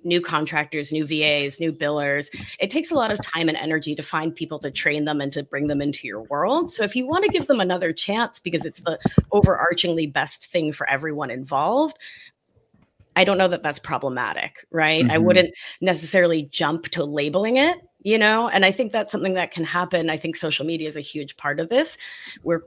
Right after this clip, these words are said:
Speaker 1: we're quick, and I'm not saying you, Kate, but we collectively are quick to label, you know, "Oh, he's just a narcissist. Oh, that's a toxic person.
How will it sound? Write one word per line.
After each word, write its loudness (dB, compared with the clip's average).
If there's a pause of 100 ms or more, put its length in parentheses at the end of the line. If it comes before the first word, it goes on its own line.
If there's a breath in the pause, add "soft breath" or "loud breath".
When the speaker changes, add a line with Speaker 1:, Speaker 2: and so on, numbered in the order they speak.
Speaker 1:
we're -4
quick, 2
and 2
I'm 4
not 2
saying 2
you, 6
Kate, 2
but -4
we -2
collectively 0
are -2
quick -4
to -6
label, -2
you -2
know, -4 (320 loud breath)
"Oh, 4
he's -2
just -2
a 2
narcissist. -4
Oh, 10
that's 4
a -4
toxic -10
person. -8